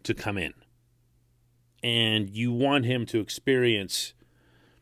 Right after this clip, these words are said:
the good, the bad, the whatever it is that comes along. But this is why you have a talented, and he is really talented, Rule five kid that you're bringing along on the roster. And he got hit. He got hit. Four runs, five hits, two runs. Jeff Hartlieb came in freshly up from the minors.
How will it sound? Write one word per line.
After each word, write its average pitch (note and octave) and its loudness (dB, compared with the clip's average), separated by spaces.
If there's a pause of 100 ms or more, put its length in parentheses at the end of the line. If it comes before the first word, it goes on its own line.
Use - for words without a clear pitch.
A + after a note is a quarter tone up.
(220)
the C#3 8
good, A#2+ 6
the A2+ 2
bad, A2+ 8
the G#2+ 4
whatever G#2 2
it F#2 -4
is F#2 -4
that G2+ -8
comes G#2+ -8
along. G#2 -2
But G#2 -6
this F#3 8
is C#3 4
why C3 6
you A#2+ 4
have A2+ 2
a G#2 -2
talented, B2 -2
and G2 -2
he A#2 8
is F#2 4
really F#2 0
talented, F2 -8
Rule A#2 4
five G2+ 2
kid F#2+ 0 (320)
that - -8
you're F#2+ -4 (420)
bringing B2 4
along G2+ 0
on F2 -6
the E2+ -8
roster. F#2 0 (380)
And A3+ 2
he A3+ 4
got G#3+ 10
hit. G3 6 (1400)
He C3+ -2
got C#3 2
hit. B2 2
Four B2+ 2
runs, A#2+ 2
five A#2+ 2
hits, A#2+ -2
two B2 -4
runs. A2+ -2
Jeff D#3+ 2
Hartlieb B2+ 0
came B2 -2
in A#2+ 0
freshly A#2+ 2
up A#2 2
from A#2 -4
the A2 -4
minors. A2+ -2